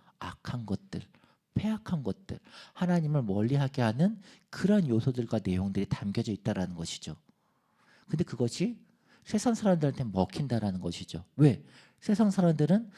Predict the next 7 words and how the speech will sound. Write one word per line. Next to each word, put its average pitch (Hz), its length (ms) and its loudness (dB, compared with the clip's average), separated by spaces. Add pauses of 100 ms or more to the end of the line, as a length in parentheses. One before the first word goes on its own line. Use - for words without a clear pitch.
(220)
귀신과 185 420 2
즐기는 135 340 -2
걸 135 120 0
좋아하니까. 107 720 -4 (920)
그러니까는 160 600 2 (300)
한국 185 340 0
열풍이, 147 560 0